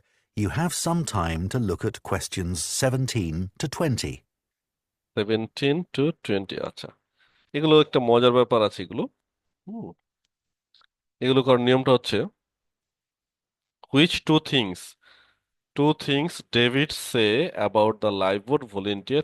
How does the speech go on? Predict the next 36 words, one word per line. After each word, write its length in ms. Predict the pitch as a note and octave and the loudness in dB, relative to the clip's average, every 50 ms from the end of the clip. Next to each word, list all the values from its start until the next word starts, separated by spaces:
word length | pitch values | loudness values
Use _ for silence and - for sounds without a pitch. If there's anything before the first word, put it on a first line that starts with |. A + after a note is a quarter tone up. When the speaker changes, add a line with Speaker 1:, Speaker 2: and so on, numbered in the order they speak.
| - - | -4 -4
Speaker 2:
training? 340 | A2 G2 F#2+ F2+ F2 E2+ E2 - _ _ _ _ _ _ _ _ _ _ _ - | -4 -4 -4 -4 -6 -10 -12 -14 _ _ _ _ _ _ _ _ _ _ _ -8
যে 80 | A2+ - - - | -8 -6 -2 0
এই 80 | D3+ D#3 - | 0 2 4
ট্রেনিংটা 280 | D#3+ D#3 E3 E3 E3 D3 - | 4 4 4 4 2 2 2
সম্পর্কে 380 | D#3 C#3+ C#3+ D3 C#3+ - A#2 A2 C#3 A3 A#3 - - | 2 4 4 2 2 2 2 2 2 0 -4 -8 -8
সে 80 | - C3 - - | -8 -8 -8 -4
কি 100 | - F3+ E3+ D#3+ | -2 0 4 4
বলেছে? 300 | C#3+ A2+ F#2+ - - - A#1+ - _ _ _ _ _ _ _ _ _ - _ - | 4 4 4 0 -2 -10 -14 -16 _ _ _ _ _ _ _ _ _ -20 _ -10
তো 60 | - - - | -8 -6 -4
এগুলো 180 | D#3 D#3+ F3 F3 E3+ E3 | -2 0 2 2 4 4
যখন 160 | E3+ D#3 E3 E3+ F3 D#3 C#3+ | 4 2 0 0 -4 -6 -4
যেই 140 | D3 D3 D3+ - - | -2 -2 -2 -2 -2
সময়টা 300 | C#3 C#3+ D#3 D#3+ - C3+ A2+ | 0 2 4 4 2 2 -2
দেবো, 120 | A2+ A2+ A#2 - | -2 -4 -4 -4
সেই 120 | - B2+ - - | -6 -8 -6 -2
সময়ের 260 | B2+ B2 B2+ C3 C#3 | 0 2 2 2 2
মধ্যে 140 | D3 C#3 C#3 C3 | 2 0 0 0
কিন্তু 140 | C3 B2+ C#3 - - | -2 -2 -4 -2 0
সবগুলো 260 | B2 A2+ A2 A#2 A2+ - - | -2 0 0 -2 -6 -2 2
পড়া 180 | C3+ C3+ B2 G2+ E2+ | 4 4 4 4 2
যায় 140 | E2 C2 G1+ G1+ | 0 -4 -4 -8
না, 60 | A#1 - _ _ _ _ _ _ _ _ _ _ _ _ _ _ _ _ _ - | -12 -18 _ _ _ _ _ _ _ _ _ _ _ _ _ _ _ _ _ -2
সবগুলো 380 | - A#2 A2 A2+ - B2+ C#3 D#3+ - - B2 | 0 0 0 0 -2 -2 -2 -2 -2 0 0
পড়া 220 | A#2 A2+ A#2 A#2+ B2 A#2 - | 2 4 4 4 2 2 2
যায় 180 | A2 G#2 G2 F2+ F#2+ | 2 2 2 0 0
না 60 | C3 D4 - _ _ _ - | -2 -4 -6 _ _ _ -4
বা 80 | G2+ G2+ F#2+ - | -4 -4 0 2
পড়াটা 180 | A2 A2 G#2+ A2+ | 2 2 2 0
একটু 120 | A2 A2 G#2 - | -4 -6 -6 -6
ডিফিকাল্ট 340 | D3 - - - B2+ A2+ G#2 F#2+ | -6 -6 -2 0 0 0 0 0
হয়ে 120 | G2+ E2+ E2+ | -2 0 2
যায়। 120 | G2+ C#3+ D4 - _ _ _ _ _ _ _ _ _ _ _ _ | 0 0 -2 -2 _ _ _ _ _ _ _ _ _ _ _ _
তো 40 | - A2 | -4 -2
এখানে 180 | A2 C#3 B2 B2 B2 B2 A2+ - | 0 2 4 4 4 2 2 0
যে 60 | C3 B2+ | -2 0
কটা 160 | E3+ D3+ C#3+ | 2 2 2